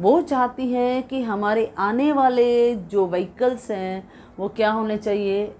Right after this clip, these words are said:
इलेक्ट्रिसिटी पे हम लोग यूज़ करें, यानी उनको बैटरी बैकअप मिले। जब इलेक्ट्रिसिटी के व्हीकल्स उन्हें मिलेंगे, तो but natural dependence on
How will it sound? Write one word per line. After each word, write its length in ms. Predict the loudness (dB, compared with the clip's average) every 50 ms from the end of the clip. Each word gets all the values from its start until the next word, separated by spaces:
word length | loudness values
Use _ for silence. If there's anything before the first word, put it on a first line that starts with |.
| -20 -12 -2
इलेक्ट्रिसिटी 1300 | 2 4 4 4 2 -2 -12 -20 -20 -18 -8 -2 -2 -2 -2 -2 -12 -12 -6 -4 -4 -4 -4 -6 -6 -6
पे 280 | -6 -4 -2 -2 -2 -2
हम 200 | -4 -4 -4 -2
लोग 240 | -2 -2 -2 -2 -2
यूज़ 320 | -2 -2 -4 -4 -6 -10 -10
करें, 200 | -10 -8 -8 -10 -12 -16 -20 -20 -20 -20 -20 -18 -6 2
यानी 220 | 4 4 4 6
उनको 260 | 4 2 2 2 0 0
बैटरी 580 | 2 2 0 0 0 -4 -8 -4 -2 -2 0
बैकअप 380 | 0 0 -2 -2 -2 -4 -4 -4
मिले। 280 | -4 -6 -6 -8 -10 -14 -18 -20 -20 -20 -20 -20 -16 -8 0
जब 260 | 4 4 4 4 0 -4 2
इलेक्ट्रिसिटी 760 | 4 4 4 4 2 2 4 4 4 4 2 -2 0 0 -2 -2
के 300 | -2 -2 -2 0 0 0
व्हीकल्स 580 | 0 2 0 0 0 -2 2 2 2 2 4 0
उन्हें 200 | -2 0 0 -2 -2
मिलेंगे, 420 | 0 0 0 0 -2 -2 -6 -6
तो 140 | -4 -6 -6
but 220 | -4 -4 -6 -6 -4
natural 520 | -6 -4 -4 -4 -6 -2 -2 0 0 0 0 -2
dependence 680 | -4 -4 -2 -2 -2 -2 0 0 0 0 0 -2 -6 -6
on 380 | -8 -4 0 0 2 2 2 0